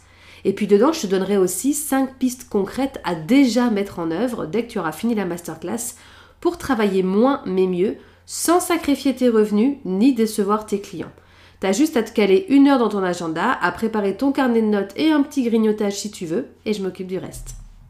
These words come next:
Bienvenue dans ce premier épisode de l'année deux mille vingt-trois, que je te souhaite sereine, lumineuse et épanouissante, tant dans ta vie pro que personnelle et familiale. Pour démarrer sur les chapeaux de roue, je vais m'attaquer aujourd'hui à l'un des plus grands mythes de l'entrepreneuriat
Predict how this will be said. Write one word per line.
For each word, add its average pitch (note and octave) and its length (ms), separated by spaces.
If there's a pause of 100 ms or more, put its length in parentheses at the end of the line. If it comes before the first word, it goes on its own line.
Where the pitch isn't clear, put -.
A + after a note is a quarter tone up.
(720)
Bienvenue D#4+ 580
dans D4+ 120
ce A#3 140
premier D#4 420
épisode A3+ 380
de G#3 80
l'année G#3 280
deux G#3+ 140
mille C#4 200
vingt-trois, G#3 540
que A3 80
je A3+ 120
te A#3+ 120
souhaite A#3 280
sereine, A#3+ 520
lumineuse G3+ 600
et E3+ 60
épanouissante, G#3 760 (500)
tant D#4+ 160
dans B3+ 160
ta A3 140
vie F#3 160
pro D4 300
que A#3+ 120
personnelle A3 560
et F#3 80
familiale. F3 560 (1160)
Pour F3+ 140
démarrer B3 440
sur G3 180
les E3 80
chapeaux A3+ 320
de F#3+ 60
roue, A#3+ 180
je A3+ 120
vais G3 100
m'attaquer G3+ 400
aujourd'hui G3 380
à A3 80
l'un G#3+ 100
des F#3 140
plus F3+ 160
grands F#3+ 280
mythes A#3+ 300
de E3 100
l'entrepreneuriat F#3 760